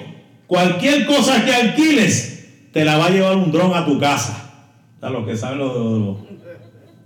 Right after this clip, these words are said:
yo pensaba que eso eran bromas, pero ya he visto. Te lo llevan, te lo, te lo ponen ahí al frente de tu casa.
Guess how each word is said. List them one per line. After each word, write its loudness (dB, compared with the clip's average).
yo -6
pensaba -2
que 0
eso 0
eran 0
bromas, 0
pero -2
ya 4
he 2
visto. 0
Te -16
lo -6
llevan, -2
te -12
lo, -10
te -10
lo -6
ponen -6
ahí -2
al -2
frente -4
de -6
tu -6
casa. -8